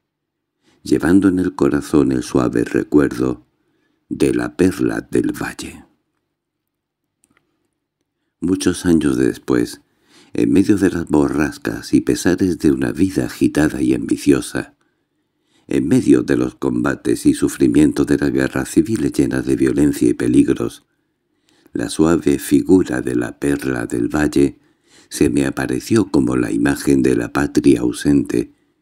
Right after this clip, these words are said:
como la personificación de un sueño, de dicha entrevista en la juventud, como una promesa de virtud y de plácida alegría.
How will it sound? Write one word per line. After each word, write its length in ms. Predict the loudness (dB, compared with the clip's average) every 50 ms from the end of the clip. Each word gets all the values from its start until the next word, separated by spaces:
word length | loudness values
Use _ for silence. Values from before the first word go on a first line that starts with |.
| _ _ _ _ _ _ _
como 300 | 0 0 0 2 0 0
la 180 | 0 0 -2 -2
personificación 1040 | -6 -6 -6 -2 -2 0 0 0 -2 0 0 0 0 0 -6 -2 0 0 0 0 0
de 120 | -4 -4
un 100 | -6 -8
sueño, 560 | -6 0 2 2 4 4 2 0 -2 -4 -6 -12 _ _ _ _ -20 -20 -20 -12 -8
de 180 | -2 0 0 2
dicha 480 | 0 -2 -2 -4 -10 -12 -12 -12 -8 -4
entrevista 760 | -2 -2 0 0 0 0 2 2 2 0 0 -2 -4 -2
en 100 | -2 -2
la 80 | -2 -4
juventud, 680 | -2 -2 -2 0 0 0 0 0 2 4 4 4 4 2 -2 _ _ _ _ _ _ _ -20 -20 -20 _ -8
como 320 | -4 -4 -2 -2 -2 -2 0
una 380 | 2 2 2 2 2 0 -2 -4
promesa 640 | -4 -2 -2 0 0 0 -2 -2 -2 -4 -4 -2
de 120 | -2 -2
virtud 520 | -2 0 -2 -2 -2 -4 -2 -2 -2 -2 -2 -8 0
y 120 | 0 2 2
de 140 | 2 -2
plácida 580 | -2 0 0 0 0 0 0 -2 0 0 -2 -6
alegría. 680 | -6 -6 -6 -4 -2 -2 -2 -2 -4 -6 -12 -16 -20